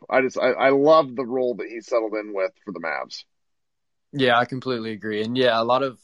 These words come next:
Speaker 2: his best games have come in the starting lineup, but, um, I do think, I think probably one of the guys from the Jazz, either, uh, Ingles or Clarkson, will probably get the award, but I think I might have him third. I haven't really, like, done the deep dive, but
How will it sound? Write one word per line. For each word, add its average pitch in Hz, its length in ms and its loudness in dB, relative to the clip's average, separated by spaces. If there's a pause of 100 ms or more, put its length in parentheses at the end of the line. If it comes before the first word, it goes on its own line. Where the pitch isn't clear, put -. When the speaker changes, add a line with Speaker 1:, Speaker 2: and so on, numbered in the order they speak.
(140)
Speaker 2:
his 120 260 -10
best 120 260 -4
games 117 240 -10
have 107 120 -16
come 110 380 -6
in 107 80 -8
the 110 60 -8
starting 110 280 -2
lineup, 107 400 -8
but, 101 260 -4 (640)
um, 90 640 -6
I 104 340 -2
do 135 180 2
think, 143 240 -2 (180)
I 139 100 2
think 175 220 -2
probably 147 340 2
one 131 140 -8
of 127 60 -6
the 127 60 -4
guys 123 240 -2
from 120 100 -12
the 110 80 -10
Jazz, 110 340 -6
either, 104 380 -10
uh, 95 320 -12
Ingles 110 260 -12
or 98 60 -14
Clarkson, 117 520 -4
will 113 120 -16
probably 120 220 4
get 107 180 -10
the 127 80 -4
award, 131 400 -2
but 104 240 -4 (500)
I 123 160 0
think 160 240 -4
I 135 80 2
might 117 220 -2
have 110 160 -6
him 98 100 -14
third. 98 320 -8
I 101 80 -6
haven't 104 160 -8
really, 110 260 -6
like, 98 260 -12 (300)
done 120 280 -6
the 110 80 -6
deep 117 260 -10
dive, 110 460 -2
but 101 240 -6